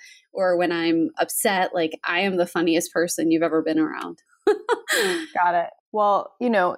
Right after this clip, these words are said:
Speaker 2: and just in what I heard you say, I didn't hear you say that, like, "I felt sad and I ate my sadness," or "I felt sad and I never allowed myself to feel it, and then, like, it blew up two years later."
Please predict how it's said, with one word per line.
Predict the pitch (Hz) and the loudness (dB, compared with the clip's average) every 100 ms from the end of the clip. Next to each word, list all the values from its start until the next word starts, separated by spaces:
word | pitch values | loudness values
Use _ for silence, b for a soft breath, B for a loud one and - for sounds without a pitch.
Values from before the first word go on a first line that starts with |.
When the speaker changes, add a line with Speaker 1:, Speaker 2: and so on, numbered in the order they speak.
| - | -2
Speaker 2:
and | 226 220 | 0 2
just | 220 233 | 2 0
in | 233 | 0
what | 190 | 2
I | 180 | 0
heard | 202 185 | 0 0
you | 180 | 0
say, | 170 - 185 160 - - | 0 0 2 2 -2 -2
I | |
didn't | 175 202 | 0 0
hear | 190 196 | -2 0
you | 180 165 | 2 0
say | - 175 170 160 | 0 0 2 2
that, | 160 - | 0 0
like, | 160 156 120 - - | 0 0 -2 -8 -6
"I | 170 165 | -6 -4
felt | - 180 - | -2 -2 -2
sad | - 175 160 151 143 - | -4 -2 0 0 -2 -4
and | 190 160 | -2 0
I | 143 - | -2 -2
ate | 180 175 | 0 0
my | - - | -2 -4
sadness," | 185 - 110 110 110 104 - - - - _ _ _ _ | -2 -2 0 -2 -4 -4 -6 -8 -10 -14 _ _ _ _
or | - 185 | -2 0
"I | 170 | 0
felt | 185 190 170 | -2 0 0
sad | - - 170 165 160 | -4 -2 0 2 0
and | 160 | -2
I | 165 | -4
never | 170 175 170 | -2 0 0
allowed | 175 170 165 - | 0 0 0 -2
myself | 160 - 165 160 | -6 -2 -2 -2
to | 180 | -6
feel | 175 - 175 160 | -6 0 2 2
it, | 156 | 2
and | 160 165 | 0 0
then, | 165 160 | 0 0
like, | 165 156 147 - - | 0 0 0 -4 -2
it | 175 180 | -2 -2
blew | 170 170 | -2 0
up | 151 135 - b _ | 2 0 -4 b _
two | - 190 | -4 0
years | 165 151 190 | 2 0 0
later." | 147 107 98 | 0 0 -2